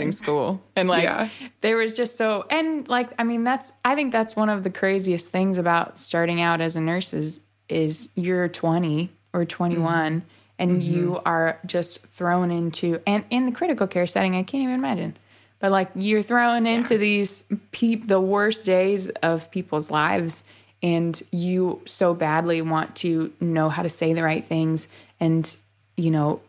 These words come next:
Speaker 2: respond appropriately. And it's,
Speaker 1: Mm-hmm.
Speaker 2: it's amazing what we end up learning how to do so quickly. You know,
Speaker 1: Mm-hmm.
Speaker 2: it's, um, it's not surprising that so many people burn out,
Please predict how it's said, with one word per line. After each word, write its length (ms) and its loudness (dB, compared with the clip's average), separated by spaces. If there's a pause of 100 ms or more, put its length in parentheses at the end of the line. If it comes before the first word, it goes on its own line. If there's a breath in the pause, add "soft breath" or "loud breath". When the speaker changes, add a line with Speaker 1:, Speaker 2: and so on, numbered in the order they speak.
(160)
Speaker 2:
respond 580 0
appropriately. 880 0
And 240 -4
it's, 280 0
Speaker 1:
Mm-hmm. 120 -4
Speaker 2:
it's 200 0
amazing 720 0
what 220 2
we 320 -2
end 180 0
up 200 -2
learning 500 0 (400 loud breath)
how 220 0
to 80 -2
do 340 0
so 240 2
quickly. 720 0 (140)
You 140 2
know, 260 4
Speaker 1:
Mm-hmm. 80 -6
Speaker 2:
it's, 420 -6 (160)
um, 320 0
it's 180 -8
not 300 0
surprising 560 0
that 180 -6
so 120 0
many 200 0
people 380 -4
burn 300 0
out, 380 0